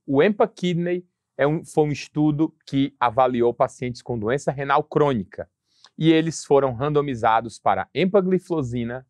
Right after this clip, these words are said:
versus placebo. Na verdade, muito parecido com o dapa C K D, que vocês provavelmente ouviram falar,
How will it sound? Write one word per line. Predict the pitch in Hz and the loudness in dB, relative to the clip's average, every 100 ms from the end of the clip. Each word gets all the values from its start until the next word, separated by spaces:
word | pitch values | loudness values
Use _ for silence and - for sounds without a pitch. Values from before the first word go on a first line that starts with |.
| - | -8
versus | 95 110 - - - - _ _ _ - | 0 0 0 -12 -20 -20 _ _ _ -2
placebo. | 143 - - 87 90 _ _ _ _ _ | -2 -2 -6 -6 -8 _ _ _ _ _
Na | - | -4
verdade, | 254 185 147 147 160 190 - | 0 2 4 2 0 -4 -2
muito | 156 170 185 | 2 2 2
parecido | 180 175 165 - 123 131 | 0 0 -2 -2 -2 -2
com | 135 147 139 | -4 -2 -2
o | 117 | -2
dapa | 107 131 160 190 | 0 0 0 -2
C | 165 - 170 | -4 -6 -8
K | - 180 | -2 0
D, | 131 107 117 | 0 -4 -8
que | - | -6
vocês | 131 - 127 | -6 -2 -2
provavelmente | 139 127 117 110 131 | -2 -4 -4 -8 -6
ouviram | 113 127 | -6 -4
falar, | - 160 120 | 0 2 0